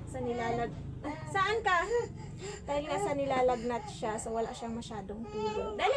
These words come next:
dito mahulog. Saan ka? Oh, wait lang, wait lang. Good morning! Kape tayo! Wow! Oh, marunong na talaga yan siya mag-inom sa baso niya. Very good. Na, drink na! Uy, arte, drink na.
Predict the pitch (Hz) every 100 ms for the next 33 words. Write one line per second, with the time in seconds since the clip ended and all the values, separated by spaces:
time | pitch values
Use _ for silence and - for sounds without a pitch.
0 | 427 440 440 453 453 440 415 381 392 381
1 | - - 339 - 370 392 415 330 381 349
2 | 392 - 523 311 302 269 220 240 - -
3 | - - 381 370 - - - - - 226
4 | 214 240 359 523 392 339 320 311 302 302
5 | 285 247 247 247 233 226 220 214 208 208
6 | 214 214 220 - - - - - - 220
7 | 226 220 226 247 277 311 320 339 339 339
8 | 339 254 226 214 220 220 214 214 - 208
9 | 208 202 202 220 214 208 - 208 208 220
10 | 208 190 214 - 208 208 220 - - -
11 | - - 285 339 359 277 269 247 403 523
12 | 554 - 554 311 254 247 277 440 539 -
13 | - 233 233 269 294 - 302 294 262 247